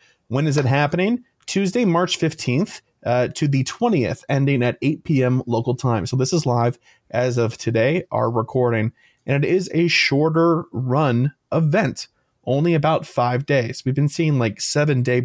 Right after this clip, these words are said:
plus events recently, so this is kind of a, a break, I suppose, in, in the <laughs> format.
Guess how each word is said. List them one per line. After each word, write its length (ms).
plus 400
events 360
recently, 380
so 140
this 180
is 220
kind 240
of 120
a, 220
a 100
break, 480
I 80
suppose, 540
in, 160
in 220
the 280
<laughs> 40
format. 760